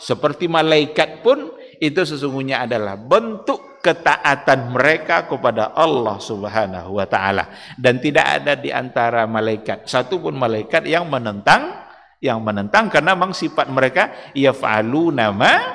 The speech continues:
yu'marun." Mereka mengerjakan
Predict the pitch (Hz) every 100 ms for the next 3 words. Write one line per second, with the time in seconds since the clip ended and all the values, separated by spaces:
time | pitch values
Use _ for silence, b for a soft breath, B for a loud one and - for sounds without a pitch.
0 | - - - - 135 - - 113 101 117
1 | 120 95 82 B B B 113 120 143 160
2 | - 135 123 117 107 92 95 82 143 202
3 | 269 330